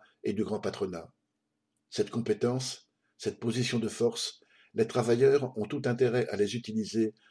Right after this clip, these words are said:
pour s'organiser et engager la lutte. Alors que la crise sanitaire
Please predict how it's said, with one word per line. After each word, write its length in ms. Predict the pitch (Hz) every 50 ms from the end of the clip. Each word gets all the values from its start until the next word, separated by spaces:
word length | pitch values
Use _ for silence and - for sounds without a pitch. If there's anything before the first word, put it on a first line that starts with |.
| _ _
pour 160 | _ - - -
s'organiser 720 | - 117 110 110 120 110 113 107 92 95 110 110 110 - - _ _ _ -
et 80 | 107
engager 340 | 104 107 107 110 98 98 107
la 100 | 98 98
lutte. 360 | 92 90 85 - - - - _ _ _ _ _ _ _ _ _ _ _ _ _ _ _ _ _ _ _ _ _ _ _ _ _ _ _ _
Alors 300 | - 110 117 135 143 147
que 100 | 143 -
la 120 | 120 110 107
crise 280 | - - 131 123 117
sanitaire 680 | 113 - - 110 113 113 - - 127 120 113 107 98 -